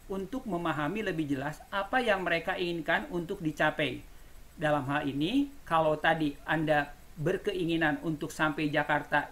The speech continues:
jam sebelas siang, berarti, eh, Anda harus paham betul bahwa jam sebelas ini, eh, adalah jam harus tepat berada di lokasi. Misal saja untuk rapat, untuk meeting,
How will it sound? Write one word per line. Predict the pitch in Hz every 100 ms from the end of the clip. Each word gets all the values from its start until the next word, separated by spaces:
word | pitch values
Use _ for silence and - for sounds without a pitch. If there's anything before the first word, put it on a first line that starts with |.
| 139
jam | 180 165 139
sebelas | - 147 143 139 -
siang, | 143 127 160 285 - - - -
berarti, | 127 131 - 214 269 285 - - - 156
eh, | 156
Anda | 160 180 247
harus | 254 -
paham | 180 165 165
betul | 196 190 147 156
bahwa | 156 151 143
jam | 147 147
sebelas | 156 147 147 -
ini, | 139 190 277 - - - -
eh, | 151 156
adalah | 151 151 196 180 131
jam | 202 226 262 -
harus | 147 156 160
tepat | 156 - 208 226 -
berada | 147 143 170
di | 151
lokasi. | 151 147 170 165 147 143 110
Misal | 139 143
saja | 131 143 170 180
untuk | 151 139 139
rapat, | 175 180 175 170 170 175
untuk | 135 131
meeting, | 156 175 175 - 180 180